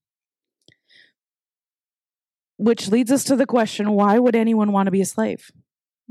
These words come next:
Right? In ancient times, as hard as it is for us to understand today, it was actually pretty common to sell yourself into slavery to pay a debt that you owed or to escape, um, poverty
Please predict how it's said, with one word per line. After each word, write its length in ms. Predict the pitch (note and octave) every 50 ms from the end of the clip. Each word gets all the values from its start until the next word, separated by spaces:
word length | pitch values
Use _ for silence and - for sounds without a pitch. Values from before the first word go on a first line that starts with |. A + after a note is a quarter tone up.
| A3 G3+ - - -
Right? 360 | - A3 F#3 A3+ E4 - - - - - - - - G4 D#4+ D4 - _ _
In 160 | - A3 - -
ancient 400 | - G#3+ B3+ A#3 - C#4 B3 A#3+
times, 520 | A#3 B3 G#3+ G3 G3+ A3 C4+ G4+ A4 - - - - - - - - - - - _
as 160 | F#3 G#3+ A3+
hard 320 | A#3+ G#3 G3 G#3+ A3 A#3 A#3+
as 120 | B3 G#3+
it 80 | A#3+ G#3+
is 160 | G3+ G#3 G#3
for 220 | - - F#3+ - - -
us 240 | D#3+ G3 - -
to 120 | - - -
understand 680 | - G3 A3 G#3 G#3 G3 - - C#3 D#3+ D#3+ E3 F#3+
today, 420 | - - F#3 - D3 D3 D#3 G#3 - - _ _ _ _ _ - - - - - _ _ -
it 100 | G#3 D3+
was 140 | A3 A#3+ C4
actually 400 | G#3+ - - - G#3+ F#3+ F#3 -
pretty 280 | - - - G#3 G3+
common 600 | F3+ - E3+ E3+ F3 E3+ D#3+ C#3 B2+ C3+ F3 F3 - _
to 120 | - F#3+
sell 220 | F#3 - G#3+ G3 F#3+
yourself 480 | F3+ E3+ E3+ - G3+ F3+ F3 E3+ -
into 220 | F#3 F3 F3 - F3+
slavery 560 | - - E3+ E3+ D#3 D3 C#3+ C#3 C#3+ D3+ - - - - - - - _ _
to 100 | - G3+
pay 280 | - G3+ G3+ F3+ F3
a 60 | F3 F3
debt 520 | E3 F#3 E3+ D#3 - - - - - - - _ _ _ _ _
that 80 | - D#3+
you 200 | D#3+ E3+ F3 - -
owed 360 | F#3+ A3 G#3+ G#3+ A3 A3 - -
or 160 | - E3+ E3
to 320 | D#3 - - - D3 C#3 C#3+
escape, 640 | - D3+ D#3+ - - - - F#3 F3 F#3 - - - - - _ _ _ _ -
um, 500 | - E3+ D3+ C#3+ C#3 C#3+ D3+ C#3 F#2+ - - _ _ -
poverty 540 | - E3 D#3+ D#3 D#3+ D3+ C#3+ C#3+ C3+ C#3